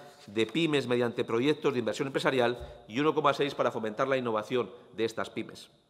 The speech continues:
Inyección de cincuenta y nueve coma cinco millones de euros para las subvenciones a proyectos de I más D, planes estratégicos en materia de I más D, proyectos de transferencia del conocimiento, proyectos de I más D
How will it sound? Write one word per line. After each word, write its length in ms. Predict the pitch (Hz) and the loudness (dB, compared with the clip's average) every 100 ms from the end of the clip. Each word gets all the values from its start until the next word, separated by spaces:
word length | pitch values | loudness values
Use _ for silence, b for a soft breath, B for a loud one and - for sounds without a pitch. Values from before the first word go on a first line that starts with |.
| _ _ _ b b b - | _ _ _ b b b -8
Inyección 600 | 110 110 107 147 156 151 | -2 0 2 4 4 8
de 300 | 151 147 - | 6 6 2
cincuenta 480 | - 131 131 127 123 | -6 -4 0 0 2
y 40 | |
nueve 200 | 139 147 | 4 4
coma 160 | 147 135 | 4 0
cinco 240 | 147 131 | 0 -2
millones 320 | 131 135 131 127 | 0 0 -2 2
de 80 | |
euros 220 | 143 147 143 | 2 2 0
para 160 | 135 | 0
las 140 | 120 - | 0 -2
subvenciones 520 | 120 117 143 147 151 | -2 -2 -2 -2 -2
a 80 | 135 | -2
proyectos 420 | 131 139 139 143 | 0 -2 0 -2
de 80 | 131 | 0
I 20 | |
más 180 | 120 110 | 0 4
D, 240 | 151 151 B B B - | 4 4 B B B -4
planes 240 | 113 123 | 0 0
estratégicos 600 | 127 131 120 135 135 127 | 0 -2 0 0 -2 -2
en 80 | 127 | 0
materia 280 | 120 127 120 | 0 2 2
de 60 | 120 | 2
I 40 | |
más 160 | 113 113 | 0 4
D, 480 | 143 143 - - - | 4 4 -4 -14 -4
proyectos 420 | 113 131 139 139 | 0 0 0 0
de 80 | 131 | 0
transferencia 440 | 123 127 120 123 | -2 -2 -2 0
del 140 | 113 | -2
conocimiento, 640 | 113 107 110 131 147 151 143 | -2 -4 -2 -2 -2 0 0
proyectos 420 | 120 123 - 120 | 0 0 -2 -4
de 60 | |
I 20 | 117 | -2
más 200 | 117 117 | -2 0
D 200 | 127 | -4